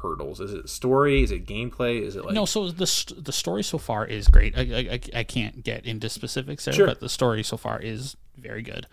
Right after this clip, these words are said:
Speaker 1: Just weird?
Speaker 2: Um, vi-, dude, like,
Speaker 1: <laughs>
Speaker 2: fucking wild. I'm like, and no, <laughs> I, I can't, I can't talk about it, but yeah, I'll tell, yeah, I'll tell you after.
Speaker 1: Okay.
Speaker 2: Um, <laughs> um,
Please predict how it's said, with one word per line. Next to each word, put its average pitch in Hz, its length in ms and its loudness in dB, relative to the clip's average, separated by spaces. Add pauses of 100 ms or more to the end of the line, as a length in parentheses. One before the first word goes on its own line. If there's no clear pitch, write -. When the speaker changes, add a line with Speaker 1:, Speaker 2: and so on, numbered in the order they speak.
Speaker 1:
Just 113 160 -4
weird? 113 220 0
Speaker 2:
Um, 107 320 0 (600)
vi-, 117 200 -8 (560)
dude, - 300 -12
like, - 320 -10 (140)
Speaker 1:
<laughs> - 140 -6
Speaker 2:
fucking 110 380 -4
wild. 107 580 -4 (540)
I'm 120 160 2
like, 110 220 -6 (200)
and 107 200 -4
no, 101 60 -8
<laughs> - 60 -12
I, - 20 -2
I - 200 4
can't, 233 400 6
I - 60 2
can't - 180 4
talk 120 220 4
about 120 180 -2
it, 139 80 -2
but 139 140 2
yeah, 131 120 0
I'll 139 120 4
tell, - 140 0 (260)
yeah, - 160 -6
I'll - 80 -2
tell - 120 2
you - 100 -6
after. - 220 -8
Speaker 1:
Okay. - 160 -2
Speaker 2:
Um, 151 1080 2
<laughs> - 60 -16
um, 104 480 -2